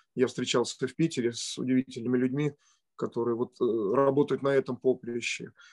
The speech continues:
«Мы граждане неба», да, «у нас же еще двойное гражданство». Мы как христиане, у нас еще свое гражданство есть. Но вот что значит быть гражданином нашей страны?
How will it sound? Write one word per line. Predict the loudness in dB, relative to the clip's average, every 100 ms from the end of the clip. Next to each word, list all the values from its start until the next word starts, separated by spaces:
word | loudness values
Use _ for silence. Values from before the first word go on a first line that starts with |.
| _ 6
«Мы | 8 8
граждане | 8 6 6 2 2 2
неба», | 2 2 2
да, | 2 2
«у | 2 0
нас | 0 0
же |
еще | -4 -2
двойное | 2 4 4
гражданство». | 2 -2 -2 -6 -6 -8 -18 -14
Мы | -14
как | -12 -14
христиане, | -10 -10 -10 2 4 4
у | 0
нас | -2 -4
еще | -4 -4 -6 _ _ _ _
свое | -2 6 8 8
гражданство | 6 4 2 0 -4 -4
есть. | -2 2
Но | 2
вот | 2
что | 0 4 4
значит | 4 2 0 -6 -8 _ _ _
быть | 4 4
гражданином | 4 2 2 2 2 0 -2 -4 -4
нашей | -2 -2 -2
страны? | -4 -4 -2 -2 -6